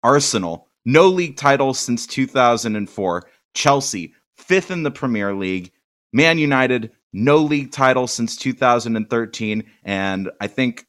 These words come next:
the last time Spurs won, I was like, you know, I, I don't even think the Beatles had played in the United States yet.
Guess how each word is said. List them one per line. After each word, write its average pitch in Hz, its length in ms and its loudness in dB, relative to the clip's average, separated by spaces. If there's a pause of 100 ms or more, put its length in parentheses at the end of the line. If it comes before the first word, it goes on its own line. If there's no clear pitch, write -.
the 110 100 -10
last 123 320 -2
time 113 460 -4
Spurs 117 520 -4
won, 110 380 -4
I 98 120 -6
was 92 200 -10
like, 95 400 -8 (640)
you 107 100 -4
know, 85 320 -6
I, 107 200 -4
I 113 40 -4
don't 120 160 -2
even 113 180 -4
think 107 380 -6
the 104 80 -6
Beatles 98 400 -8
had 92 140 -10
played 92 320 -6
in 87 180 -8
the 87 60 -6
United 85 340 -8
States - 380 -10
yet. 67 240 -16